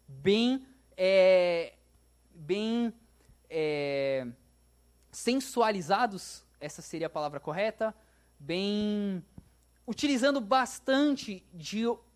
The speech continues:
de, de, de uma figura bem que apelativa, é, sen-, sensualizada. E,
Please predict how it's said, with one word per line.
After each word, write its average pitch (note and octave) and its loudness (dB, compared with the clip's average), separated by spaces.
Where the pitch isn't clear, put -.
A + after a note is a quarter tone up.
de, F#3 -10
de, G3 -6
de D#3+ -4
uma A#3 4
figura A#3 0
bem A3 -2
que D4+ -4
apelativa, A3+ -2
é, G3 -2
sen-, - -12
sensualizada. F3 0
E, G3+ 0